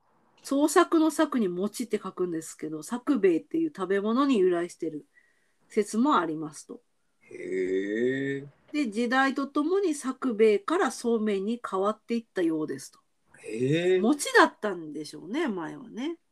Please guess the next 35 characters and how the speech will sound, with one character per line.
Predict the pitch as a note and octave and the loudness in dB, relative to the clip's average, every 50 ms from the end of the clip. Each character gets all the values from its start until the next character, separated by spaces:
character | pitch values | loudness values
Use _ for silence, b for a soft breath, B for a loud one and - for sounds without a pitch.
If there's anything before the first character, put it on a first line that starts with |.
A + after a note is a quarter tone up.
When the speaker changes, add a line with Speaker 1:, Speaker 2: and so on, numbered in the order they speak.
| _ _ _ _ _ _ _ _ _ _ - - | _ _ _ _ _ _ _ _ _ _ -18 -14
Speaker 2:
あ | |
あ、 | F#2 F#2 F#2 F#2 F2+ F#2 E2 D#2+ D2+ - - | -12 -10 -10 -8 -10 -10 -12 -12 -14 -14 -12
な | - D3+ | -10 -8
ん | |
か、 | - A#2 G#2+ | -4 -2 0
あ | G#2+ | 0
の、 | A2 | 0
Speaker 1:
麦。 | G2+ F#2+ F2 D2 C#2+ - - _ _ _ - | 0 -2 -4 -6 -8 -12 -18 _ _ _ -16
う | |
ん。 | F3+ F#3 F3+ E3+ D#3 C#3+ C#3 _ _ - | -14 -12 -12 -14 -14 -16 -18 _ _ -10
Speaker 2:
何 | B2+ B2+ - | -10 -10 -8
だ | - - | -10 -10
っ | - | -10
け、 | _ - - _ _ | _ -20 -20 _ _
そ | _ - - - - - D#3+ D#3+ | _ -20 -20 -20 -6 -2 0 0
ば | E3 G3 F#3 | 2 2 0
の | F3 D#3 C3+ A#2 F#2+ - - _ _ _ _ _ - | 0 -2 -4 -4 -6 -8 -12 _ _ _ _ _ -14
Speaker 1:
う | F#3+ G3 | -12 -10
ん。 | F#3+ D#3+ - _ - _ _ _ _ _ _ _ _ _ _ _ _ _ _ _ - | -10 -12 -14 _ -20 _ _ _ _ _ _ _ _ _ _ _ _ _ _ _ -4
Speaker 2:
餅 | A2+ A2+ - - D3+ | -4 -2 -2 0 0
み | C#3+ C#3 | 0 0
た | C3+ | 0
い | A#2 | -2
な | F2+ | -2
や | E2 | -2
つ | - E2+ | -4 -4
あ | E2+ | -4
る | F2+ | -4
じ | E2+ D#2+ | -4 -6
ゃ | - | -10
な | |
い | - | -16
で | - | -20
す | - | -20
か。 | _ | _